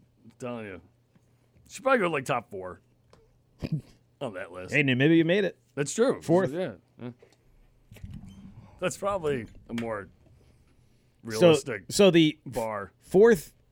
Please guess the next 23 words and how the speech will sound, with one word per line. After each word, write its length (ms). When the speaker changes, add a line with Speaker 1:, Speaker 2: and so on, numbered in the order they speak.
Speaker 2:
best 300
governed 420
country 540
in 120
Africa 460
just 320
had 180
a 40
guy 280
named 260
Adolf 380
Hitler 460
win 180
an 80
election. 520
Speaker 1:
A 40
little 140
perspective. 560
Speaker 2:
Well, 160
we're 80
getting 180
there, 120
folks. 460